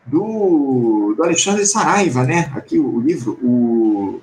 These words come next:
Selva, Madeireiros, Garimpeiros e Corruptos na Amazônia Sem Lei, é, publicado pela editora Intrínseca, que tá sendo sorteado, foi sorteado aqui no nosso, nesse mês de, de maio,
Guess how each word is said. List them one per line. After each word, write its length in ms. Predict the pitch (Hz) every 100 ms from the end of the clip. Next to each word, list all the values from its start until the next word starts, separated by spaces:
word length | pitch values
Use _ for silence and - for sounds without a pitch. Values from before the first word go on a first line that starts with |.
| _
Selva, 640 | - - - 175 170 98
Madeireiros, 600 | 113 151 131 151 185 127
Garimpeiros 580 | 139 165 127 156 160 131
e 60 | 147
Corruptos 440 | 123 156 160 131
na 80 | 143
Amazônia 520 | 135 127 143 143 139
Sem 320 | - - 160 120
Lei, 260 | 147 - - _ _ _
é, 140 | 101 101
publicado 480 | 151 135 147 147
pela 160 | 135 127
editora 320 | 127 127 135
Intrínseca, 580 | 151 - 165 180 170 170
que 140 | -
tá 100 | -
sendo 240 | 180 196 190
sorteado, 440 | 196 175 165 165
foi 160 | - 208
sorteado 560 | - - 156 160 165
aqui 340 | 127 - 170 170 _ _ _
no 140 | 143
nosso, 600 | 147 151 147 - 143 139
nesse 340 | 127 165 - 143
mês 540 | 151 160 - - - _ _
de, 640 | - 123 139 135 127 120 113
de 140 | 147
maio, 400 | 135 165 127 -